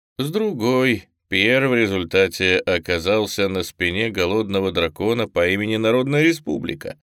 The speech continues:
И сумей он предвидеть все заранее.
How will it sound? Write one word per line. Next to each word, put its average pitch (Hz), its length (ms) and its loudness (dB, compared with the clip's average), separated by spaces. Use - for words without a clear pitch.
И 147 180 2
сумей 110 800 2
он 104 300 2
предвидеть 92 840 2
все 107 320 0
заранее. 92 960 -2